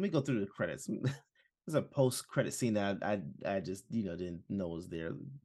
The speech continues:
There was no twist. I didn't see a twist. I didn't, I didn't feel a twist. Uh, you know, like, everything, like you said, from the point that we knew this was an actual legit threat, from that point on,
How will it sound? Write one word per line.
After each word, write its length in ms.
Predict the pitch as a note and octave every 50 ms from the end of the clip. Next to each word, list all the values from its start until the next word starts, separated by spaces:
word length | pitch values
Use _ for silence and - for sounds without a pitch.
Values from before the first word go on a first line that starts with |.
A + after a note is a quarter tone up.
| -
There 120 | C3 B2 B2+
was 140 | C3+ A#2+ A#2+
no 60 | A2+
twist. 380 | - - C#3 C#3+ B2 - - F2+
I 40 | G#2+
didn't 180 | A#2 A2+ -
see 180 | - - C3+ B2+
a 60 | -
twist. 420 | - A#2 G2+ D#2 - - - - -
I 80 | F2+
didn't, 240 | F#2+ F#2 F2 - -
I 60 | F2+
didn't 180 | G2+ F#2 - - - -
feel 160 | - A2+ F2
a 60 | F2
twist. 320 | - - - - D2 - - - E2
Uh, 60 | E2 D#2+
you 180 | B1 D#2 F2
know, 220 | F2+ F2 F2 E2+ F2
like, 240 | D#2+ A#1+ - - - - D2
everything, 420 | F#2 G2 G#2 C#3 - A2+ G#2+ G#2
like 180 | G2+ G2 - A2+
you 60 | A2
said, 320 | - - - - - - - _ _ _ _ _ _ _ _ _ _ _ -
from 460 | A#2 A2 G#2+ G#2+ G#2 G2 F#2+ F#2 - - _ _ _ _ _ _ _ _ -
the 140 | - - F2
point 500 | - - - - - A#2+ C#3 E3 E3 - -
that 100 | A#2+ B2+
we 180 | A2+ A#2+ A#2+ A2+
knew 480 | A2 G2+ G#2 A2 A#2+ B2 A#2+ G#2+ - - -
this 220 | G#2+ A2 G#2+ -
was 220 | A2 G#2 F2 D2 D2+ - - -
an 180 | F2+ F2 - - - -
actual 440 | D#2+ G2 G2+ - - - - F#2+
legit 520 | F#2 F#2+ F2+ F#2 - - G#2+ G#2 - - - -
threat, 380 | E2+ E2 F2+ F#2 A2 C3+ C#3 C#3 - _ _ _ _ _ _ _ _ _ _ _
from 200 | - A2 G2 F#2+
that 220 | G#2 A2+ A#2+ B2 C#3
point 220 | - C#3+ C3+ C#3+ -
on, 420 | - G2 G#2+ A#2 C3 C#3+ D#3